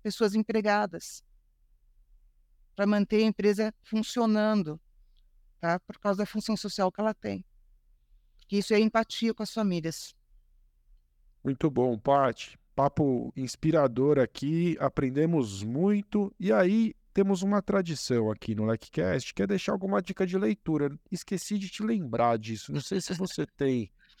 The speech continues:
Speaker 2: algo em mente ou se você prefere recomendar o curso
Speaker 1: Eu
Speaker 2: mesmo e contar
Speaker 1: reco-,
Speaker 2: pra
Speaker 1: olha, eu
Speaker 2: gente.
Speaker 1: recomendo o curso mesmo.
Speaker 2: Boa.
Speaker 1: Ah, vamos lá, vou recomendar o curso. São aproximadamente quatro horas e meia, mas tem módulos. Então,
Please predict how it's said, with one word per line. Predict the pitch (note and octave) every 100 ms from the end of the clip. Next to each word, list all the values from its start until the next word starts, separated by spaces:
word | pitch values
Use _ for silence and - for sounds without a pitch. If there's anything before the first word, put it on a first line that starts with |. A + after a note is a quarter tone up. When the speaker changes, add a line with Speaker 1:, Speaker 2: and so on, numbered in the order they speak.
| -
Speaker 2:
algo | - C#3+ C3
em | C3+
mente | A#2+ C#3 G#3 F#3 - - _ _ -
ou | D#3+
se | -
você | F#3+
prefere | - F3 F3+ F3
recomendar | F3 F#3+ F#3 F#3
o | G#3+
curso | - F#3+ F#3 E3+
Speaker 1:
Eu |
Speaker 2:
mesmo | D#3 E3+
e | F#3
contar | F#3 F3
Speaker 1:
reco-, | F#3+
Speaker 2:
pra | B3+
Speaker 1:
olha, | G#3+ F3
eu |
Speaker 2:
gente. | G#3+
Speaker 1:
recomendo | - D4+ D4+ D#4+
o |
curso | - - A3+ C4 - C4
mesmo. | F#3+ F3+ E3
Speaker 2:
Boa. | A#2+ A#2 - _
Speaker 1:
Ah, | F3+ G3 G#3+
vamos | G3 A3+ G3+
lá, | F#3 G3
vou | G3+ G#3
recomendar | A3+ G#3+ G3+ G3+
o | F#3
curso. | G#3+ A3 -
São | - G#3 _ _ -
aproximadamente | G3 G#3+ - A3 G#3+ G#3+ -
quatro | G#3 - G3+
horas | G3+ F#3+
e | F#3+
meia, | E3+ F#3 G#3+
mas | F#3+ F3+
tem | G3+
módulos. | F3+ E3 F#3 A#3+ D4+ - -
Então, | E3 F#3 G3